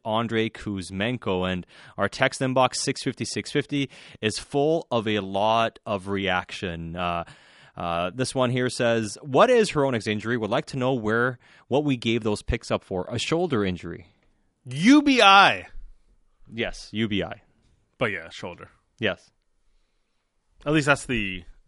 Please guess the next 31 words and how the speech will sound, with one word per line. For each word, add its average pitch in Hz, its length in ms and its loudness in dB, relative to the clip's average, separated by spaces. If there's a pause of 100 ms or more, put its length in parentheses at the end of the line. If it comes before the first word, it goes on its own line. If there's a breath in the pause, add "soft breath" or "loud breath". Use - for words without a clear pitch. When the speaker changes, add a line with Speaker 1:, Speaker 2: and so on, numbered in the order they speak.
(1120)
Speaker 2:
very 151 440 6
educated 120 480 -2
guess. - 440 -8 (1160)
'Cause - 120 -2
I 127 60 6
don't 147 160 0
think 143 120 -4
that's 127 140 -8
been 120 100 -6
officially 107 360 -10
said, 87 380 -4
but 104 140 -2
I 101 100 -4
think 123 160 -6
Detroit 113 540 -2
may 95 120 -8
have, 87 180 -8
uh, 87 220 -8 (100)
alluded 95 480 -8
to 107 80 -12
the 92 100 -10
idea 85 280 -10
of - 120 -20
being 98 240 -16 (720)
a 104 80 -12
shoulder. - 440 -12 (340)
Speaker 1:
Yes, 131 160 -2
Speaker 2:
So, 101 420 2
Speaker 1:
yes. - 340 -8 (840)
Speaker 2:
shoulder 247 320 8
injury. 139 320 0